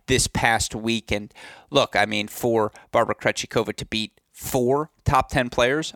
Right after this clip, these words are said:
on her way to the title, to earn a second consecutive victory in a final over world number one Iga Swiatek, it's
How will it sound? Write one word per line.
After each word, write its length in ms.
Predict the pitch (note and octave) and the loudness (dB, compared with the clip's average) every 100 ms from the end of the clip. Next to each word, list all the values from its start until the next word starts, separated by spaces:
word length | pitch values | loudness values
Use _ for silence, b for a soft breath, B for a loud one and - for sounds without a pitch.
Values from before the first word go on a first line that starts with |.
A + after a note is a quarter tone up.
| - | -2
on 160 | A2+ | -2
her 140 | A#2+ A2+ | 0 0
way 180 | A2+ A2+ | 0 0
to 140 | - | -2
the 120 | A2+ | -4
title, 300 | - A2+ C#3 | 0 2 2
to 120 | - | 0
earn 200 | - A#2 | 0 0
a 80 | G#2 | 0
second 600 | - - F3+ - D#3 A#2+ | 0 2 2 2 -4 -4
consecutive 640 | - B2 - A#2 - C3 G#2+ | -8 -4 0 0 0 -4 -2
victory 500 | A#2+ - A#2 A#2 - - | -4 -2 -4 -4 -6 -4
in 180 | C3+ | 0
a 60 | D3+ | 0
final 580 | - B2 G#2+ B2 C#3+ D3 B B | 2 2 2 2 -2 -2 B B
over 200 | C#3 C3 | -2 0
world 360 | B2 A#2+ B2+ B2 | 0 2 2 2
number 240 | A2+ A#2 | -2 0
one 200 | A2+ A2+ A2 | 2 0 -2
Iga 260 | A2+ A#2 | -2 -2
Swiatek, 600 | A2+ - G#2+ A2+ A2+ - | -2 -2 -2 0 -2 -4
it's 140 | - | -8